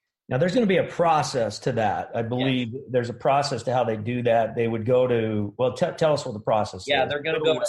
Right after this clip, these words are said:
Speaker 1: the website.
Speaker 2: sendogo dot com. And by the way, we're putting a new website up in the next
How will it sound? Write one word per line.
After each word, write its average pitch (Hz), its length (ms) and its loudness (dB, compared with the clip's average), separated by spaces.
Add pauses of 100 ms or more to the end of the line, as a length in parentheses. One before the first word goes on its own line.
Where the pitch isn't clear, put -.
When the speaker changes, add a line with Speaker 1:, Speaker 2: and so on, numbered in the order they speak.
(160)
Speaker 1:
the 110 80 -2
website. 147 160 2
Speaker 2:
sendogo 139 140 -8
dot 127 260 0
com. 131 480 -4 (300)
And 120 180 0
by 131 160 0
the 131 80 -4
way, 135 180 0
we're 120 140 -4
putting - 300 -6
a 120 40 -10
new 123 160 -6
website 123 560 0
up 117 220 0
in 110 100 -14
the 110 80 -20
next - 440 -6